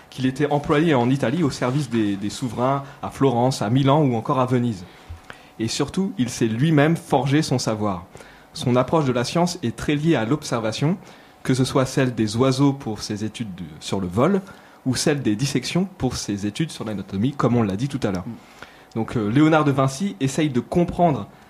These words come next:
Speaker 1: un phénomène en le décrivant et en l'illustrant dans ses plus grands détails, et en n'insistant pas trop sur les explications théoriques.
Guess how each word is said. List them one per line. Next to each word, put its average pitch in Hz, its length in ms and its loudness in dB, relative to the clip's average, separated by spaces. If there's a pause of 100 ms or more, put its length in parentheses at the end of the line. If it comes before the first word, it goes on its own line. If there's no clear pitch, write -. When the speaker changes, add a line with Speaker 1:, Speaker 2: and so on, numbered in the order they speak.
(160)
Speaker 1:
un 127 60 0
phénomène 151 580 4 (400)
en 160 80 4
le 151 140 6
décrivant 160 680 0
et 135 100 4
en 123 120 6
l'illustrant 185 680 4
dans 135 100 4
ses 131 140 -2
plus - 160 -6
grands 135 160 2
détails, 123 460 -2 (420)
et 127 80 4
en 123 120 2
n'insistant 147 500 2
pas 151 140 0
trop 175 160 2
sur 123 180 -2
les 117 180 -2
explications 135 500 -4
théoriques. 107 540 0